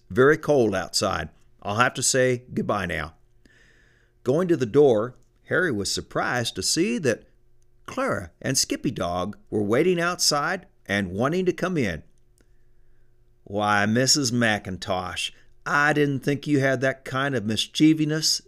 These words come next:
in you." "Well, I saw you were not going to get away from Missus Olson, so I decided to help you out. Besides, you let her ramble for forty-five minutes. That's more than most people ever listen to her."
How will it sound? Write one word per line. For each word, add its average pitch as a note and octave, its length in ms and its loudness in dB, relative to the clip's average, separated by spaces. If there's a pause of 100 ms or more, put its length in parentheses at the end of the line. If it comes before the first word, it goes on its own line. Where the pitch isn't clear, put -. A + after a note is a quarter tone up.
in C#3 220 2
you." F2 380 -4 (1300)
"Well, C3+ 140 -12
I A#3 120 -4
saw A#2+ 340 2
you G#2+ 180 0
were G#2 80 -2
not A2 200 -2
going A2 200 0
to G#2+ 60 -4
get A2 140 0
away A#2 300 2
from G#2+ 160 -6
Missus A#2 320 -2
Olson, E3+ 440 0 (240)
so - 220 -2
I E3+ 140 2
decided F3 500 0
to D3 60 -2
help E3 260 -2
you E3+ 140 2
out. - 280 -4 (560)
Besides, C#3 580 0 (260)
you B3 200 -2
let B3 200 0
her F#3+ 140 2
ramble F3 460 0
for - 260 -8
forty-five F#3 720 0
minutes. A2+ 480 -4 (640)
That's C#3 260 -4
more D3 180 0
than G#2+ 140 -2
most C3+ 340 -2
people A#2 340 0
ever E3 200 0
listen G#3+ 360 2
to D2 100 -6
her." E2+ 300 -8